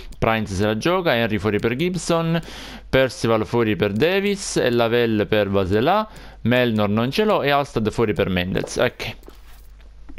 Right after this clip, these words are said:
Mi manca questo passaggio, signori, spiegatemelo nei commenti, così vediamo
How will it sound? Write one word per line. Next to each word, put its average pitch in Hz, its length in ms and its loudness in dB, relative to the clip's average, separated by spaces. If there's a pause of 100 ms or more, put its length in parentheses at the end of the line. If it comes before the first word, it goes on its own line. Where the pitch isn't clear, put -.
(380)
Mi 110 60 2
manca 123 240 2
questo 117 240 -2
passaggio, - 400 -2
signori, 110 160 -4
spiegatemelo 123 480 0
nei 104 100 0
commenti, 110 400 0
così 113 220 0
vediamo 101 340 0